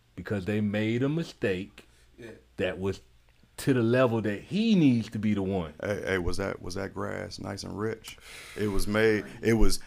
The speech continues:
Speaker 3: it was flourishing and shit, right?
Speaker 2: And
Speaker 3: It
Speaker 2: y'all
Speaker 3: was
Speaker 2: fuck-
Speaker 3: made from the sweat and tears of privates and fuck ups.
Speaker 1: But now, mind you,
Speaker 3: <laughs>
Speaker 1: you fucked up on your time. So your time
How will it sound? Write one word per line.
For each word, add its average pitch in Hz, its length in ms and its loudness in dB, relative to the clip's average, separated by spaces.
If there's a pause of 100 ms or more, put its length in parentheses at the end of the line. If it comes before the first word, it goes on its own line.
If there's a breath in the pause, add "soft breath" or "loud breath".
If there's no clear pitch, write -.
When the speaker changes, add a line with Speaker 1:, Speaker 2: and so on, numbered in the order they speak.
Speaker 3:
it 107 120 -2
was 101 280 -2 (320 soft breath)
flourishing 101 840 -2
and 71 140 -12
shit, - 220 -12
right? 95 240 -8
Speaker 2:
And 123 100 -18
Speaker 3:
It 120 60 -8
Speaker 2:
y'all 113 100 4
Speaker 3:
was 120 100 10
Speaker 2:
fuck- 123 80 10
Speaker 3:
made 151 280 10
from 117 140 2
the 101 80 0
sweat - 380 4
and 98 160 -6
tears 107 520 -4
of 73 120 -18
privates 98 540 -6
and 90 120 -12
fuck 101 300 -6
ups. 95 100 -6
Speaker 1:
But 104 100 0
now, 110 160 4
mind 160 380 4
you, 80 160 -6 (360)
Speaker 3:
<laughs> - 460 -10
Speaker 1:
you 147 320 0
fucked 190 460 0
up 151 220 2
on 107 180 0
your 151 240 4
time. 69 420 -10 (720)
So 101 260 -2
your 147 380 4
time 95 580 0